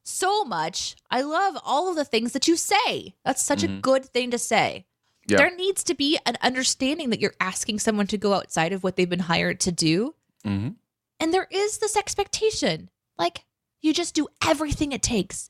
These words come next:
Speaker 1: Everything you, you do everything and, and make it work.
Speaker 2: Yeah, uh, <sighs> there, <sighs> it's interesting to me because there is this, uh, addendum. And in fact, one of my former employers was explicit about this when they hired me. "Here's your job description.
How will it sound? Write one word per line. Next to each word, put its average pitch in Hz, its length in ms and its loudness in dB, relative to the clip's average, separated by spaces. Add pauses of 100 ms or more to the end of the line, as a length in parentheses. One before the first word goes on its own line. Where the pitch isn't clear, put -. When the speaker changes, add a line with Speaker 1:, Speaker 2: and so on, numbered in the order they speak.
(160)
Speaker 1:
Everything 311 600 -2
you, 277 140 -4 (100)
you 240 80 -14
do - 180 -14 (140)
everything 277 440 -4
and, 240 220 -14
and 220 220 0
make 294 160 0
it - 100 -6
work. - 360 -2 (280)
Speaker 2:
Yeah, 139 460 2 (160)
uh, 110 500 4 (200)
<sighs> 113 180 -2
there, 123 320 0 (420)
<sighs> - 420 -14
it's 151 200 0
interesting 147 520 0
to 107 80 -2
me 92 180 2
because 98 460 0
there 113 140 2
is 127 200 0
this, 120 300 0 (160)
uh, 90 400 0 (120)
addendum. 107 760 0
And 120 100 0
in 107 60 -2
fact, 107 340 -4 (240)
one 107 200 -2
of 101 100 -2
my 92 140 2
former 98 340 0
employers 90 540 0
was 87 120 0
explicit - 440 0
about 80 260 2
this 76 240 -2
when 90 120 0
they 82 100 -4
hired 90 260 0
me. 71 100 -10
"Here's 151 240 2
your 196 80 -6
job 139 280 2
description. 92 500 -2